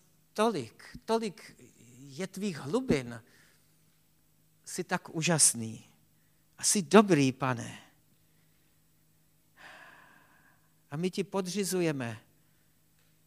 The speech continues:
svoji duši, svoje myšlení, svoje emoce, své představy, vzpomínky.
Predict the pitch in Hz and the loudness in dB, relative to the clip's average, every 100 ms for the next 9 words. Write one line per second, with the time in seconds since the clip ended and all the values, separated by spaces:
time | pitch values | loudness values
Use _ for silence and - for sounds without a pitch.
0 | _ _ _ _ _ - - 160 151 117 | _ _ _ _ _ -2 2 4 2 0
1 | 131 - 110 98 - _ _ _ _ _ | -4 -4 -4 -10 -20 _ _ _ _ _
2 | _ _ _ _ _ - - 165 143 135 | _ _ _ _ _ -10 -2 0 0 0
3 | - 139 139 123 117 113 - 147 135 - | -2 -4 -6 -6 -6 -4 -4 -2 -4 -4
4 | 143 147 - - 117 107 _ _ _ _ | -6 -6 -4 -4 -6 -12 _ _ _ _
5 | _ _ _ _ _ _ _ - 151 143 | _ _ _ _ _ _ _ -6 -6 -2
6 | - 156 - 156 139 135 - - 156 156 | -2 0 0 0 -2 -2 -2 0 -2 -2
7 | 143 131 123 113 | -4 -8 -12 -14